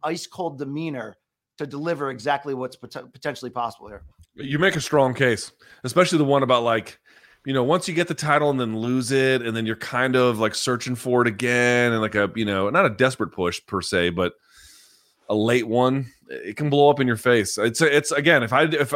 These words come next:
Speaker 2: if I had money, if someone gave me, like, a million dollars to bet on this card, I wouldn't have bet on this main event. It's a little too hard to tell.
Speaker 1: It's interesting. I'm going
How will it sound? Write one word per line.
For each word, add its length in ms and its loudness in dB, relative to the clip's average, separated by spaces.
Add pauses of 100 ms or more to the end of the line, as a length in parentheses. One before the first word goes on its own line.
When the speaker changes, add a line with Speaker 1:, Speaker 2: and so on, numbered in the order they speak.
Speaker 2:
if 160 0
I 160 4
had 240 2
money, 240 2
if 140 -2
someone 220 -4
gave 100 0
me, 80 0
like, 160 0
a 80 -2
million 340 -2
dollars 300 4
to 80 -14
bet 220 -2
on 120 -6
this 140 -12
card, 360 0
I 60 -2
wouldn't 260 -4
have 120 -6
bet 140 -2
on 120 -6
this 160 -14
main 140 -10
event. 260 -16
It's 120 -16
a 40 -6
little 220 0
too 180 -10
hard 200 -2
to 40 -20
tell. 300 -14 (920)
Speaker 1:
It's 920 -20
interesting. 480 -12
I'm 200 -2
going 440 -4